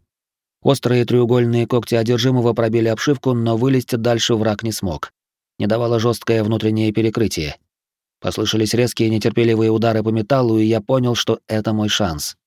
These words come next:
Лезть на рожон, пытаясь выступить против нескольких тварей, явно не про меня.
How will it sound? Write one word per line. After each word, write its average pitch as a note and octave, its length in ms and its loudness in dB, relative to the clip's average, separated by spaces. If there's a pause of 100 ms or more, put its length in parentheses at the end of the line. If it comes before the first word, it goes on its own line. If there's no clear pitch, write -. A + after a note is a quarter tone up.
(800)
Лезть C3+ 380 -2
на C3+ 160 2
рожон, B2+ 360 2
пытаясь A2 480 0
выступить A2+ 500 -2
против A2 340 -2
нескольких A2 480 -4
тварей, A#2 360 0
явно A2 340 0
не A2+ 120 -2
про A2+ 140 -2
меня. A2 440 -4